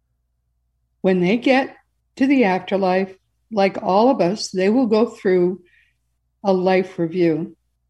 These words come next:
And they will get to feel, as we all will,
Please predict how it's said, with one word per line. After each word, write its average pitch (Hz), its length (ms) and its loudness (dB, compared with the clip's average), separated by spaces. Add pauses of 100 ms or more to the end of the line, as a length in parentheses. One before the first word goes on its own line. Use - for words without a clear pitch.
(760)
And 180 160 2
they 180 100 4
will 254 140 2
get 269 260 0
to 311 80 2
feel, 202 720 0 (580)
as 185 200 0
we 208 160 -2
all 190 280 2
will, 165 460 -2